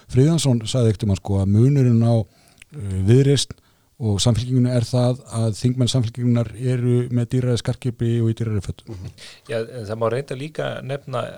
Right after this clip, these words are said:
Speaker 3: annað mál í sambandi við sjávarauðlindina sem er auðvitað mikill fókus á og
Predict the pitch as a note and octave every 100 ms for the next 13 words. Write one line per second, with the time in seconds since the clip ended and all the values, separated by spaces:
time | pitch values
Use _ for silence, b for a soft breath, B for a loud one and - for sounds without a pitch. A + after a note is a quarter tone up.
0 | - - C3 C#3 A#2 G#2+ - - C3 C3
1 | F2+ F2+ - B2 B2 G#2+ A#2+ B2 A#2+ A#2
2 | C#3 B2+ A2+ - _ - A2+ A2+ B2 A2+
3 | G#2+ F#2+ - - G#2 G#2+ A2+ A#2 A2 A2+
4 | G#2+ - A2+ G#2+ G2 F#2+ F#2+ G2+